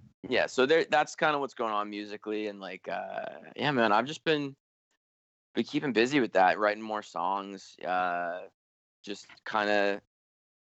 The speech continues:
getting into the groove here. I, I kinda do all my writing in the winter time anyway, just 'cause I'm inside a lot, and, um, you know, that's, that's where music tends to happen is inside.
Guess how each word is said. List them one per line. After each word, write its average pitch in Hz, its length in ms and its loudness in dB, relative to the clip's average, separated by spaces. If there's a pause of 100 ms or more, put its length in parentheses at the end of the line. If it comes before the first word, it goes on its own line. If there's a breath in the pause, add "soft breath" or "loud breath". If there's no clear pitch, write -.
(340)
getting 107 280 2
into 104 540 2
the 95 120 -2
groove 98 360 4
here. 92 280 2
I, 95 160 4
I 92 100 2
kinda 120 240 0
do 101 180 -2
all 98 80 2
my 98 100 -6
writing 98 420 -6
in 95 100 -14
the 92 80 -14
winter 95 260 -14
time 98 360 -4
anyway, 101 380 0
just 98 220 -14
'cause 95 340 -6 (580)
I'm 98 120 2
inside 95 360 4
a 104 60 6
lot, 107 300 4 (280)
and, 85 280 -10 (100)
um, 87 520 -8 (460)
you 87 100 -2
know, 90 140 -2 (140)
that's, - 260 -2
that's - 300 0
where 95 200 6
music 92 380 -4
tends 90 240 -2
to 90 80 0
happen 98 320 0
is 92 160 -4
inside. 92 520 0